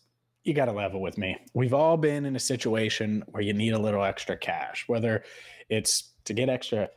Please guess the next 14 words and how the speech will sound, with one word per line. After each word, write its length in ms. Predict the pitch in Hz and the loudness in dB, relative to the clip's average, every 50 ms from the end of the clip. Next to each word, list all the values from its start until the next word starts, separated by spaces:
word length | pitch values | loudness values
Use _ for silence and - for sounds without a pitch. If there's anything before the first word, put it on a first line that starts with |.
| _ _ _ _ - | _ _ _ _ -10
you 80 | - | -8
know, 140 | 95 90 92 | -8 -6 -6
gas 360 | 98 - 107 107 117 127 - | -2 0 2 2 2 0 0
in 80 | - 123 | 0 0
the 80 | 127 127 | 0 0
tank, 380 | - - 120 117 117 120 113 | 0 0 0 2 2 0 0
whether 160 | 117 107 104 | 0 0 0
it's 120 | 101 95 - | 0 -2 -2
to 100 | - 104 | -4 -4
get 260 | 101 120 117 - - | -2 -2 -2 -2 0
you 100 | 117 113 | -2 0
to 320 | - - - 104 101 208 - - | 0 0 0 0 0 0 -2 -2
that 240 | 117 113 113 - | -2 -2 0 0
next 380 | 120 113 110 123 - - - - | 0 0 0 0 -2 -4 -8 -10